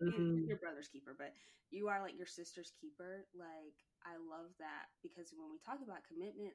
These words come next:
Speaker 2: like, I feel, like, as your friend,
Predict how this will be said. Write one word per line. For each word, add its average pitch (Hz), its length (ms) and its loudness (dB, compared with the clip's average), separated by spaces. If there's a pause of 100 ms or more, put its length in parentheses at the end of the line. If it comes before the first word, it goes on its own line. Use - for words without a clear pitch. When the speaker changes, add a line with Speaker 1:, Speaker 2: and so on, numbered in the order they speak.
Speaker 2:
like, 160 340 -12 (1300)
I 190 760 2 (220)
feel, 170 680 0 (160)
like, 170 160 -6
as 165 200 0
your 208 180 0
friend, 160 540 -4